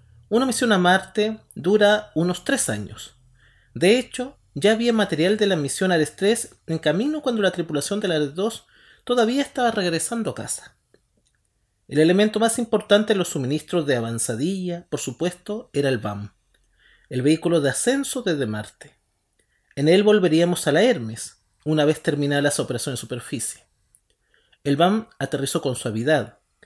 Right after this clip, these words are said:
a diferencia del resto de rebote de los otros suministros. Por supuesto, se mantenía en comunicación constante con Houston y si hubiera tenido problemas, habríamos pasado de largo Marte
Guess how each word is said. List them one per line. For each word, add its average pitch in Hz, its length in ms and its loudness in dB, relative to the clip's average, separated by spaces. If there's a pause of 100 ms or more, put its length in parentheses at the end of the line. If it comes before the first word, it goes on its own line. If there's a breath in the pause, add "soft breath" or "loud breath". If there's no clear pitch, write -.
(240 soft breath)
a 131 100 -10
diferencia 165 500 2
del 143 80 -2
resto 165 340 0
de 151 40 2
rebote 165 420 2
de 175 80 0
los 139 200 -2
otros 135 220 -4
suministros. - 760 -6 (840)
Por 127 120 -4
supuesto, - 560 0 (560 soft breath)
se - 140 -4
mantenía 143 480 0
en 202 60 0
comunicación 160 600 0
constante 208 540 0
con 160 140 -4
Houston 214 580 -4 (400 soft breath)
y 147 80 -6
si - 140 0
hubiera 196 260 4
tenido 196 260 0
problemas, 196 680 0
habríamos 160 480 0
pasado 151 380 -2
de 117 100 -2
largo 175 420 0
Marte 123 600 -6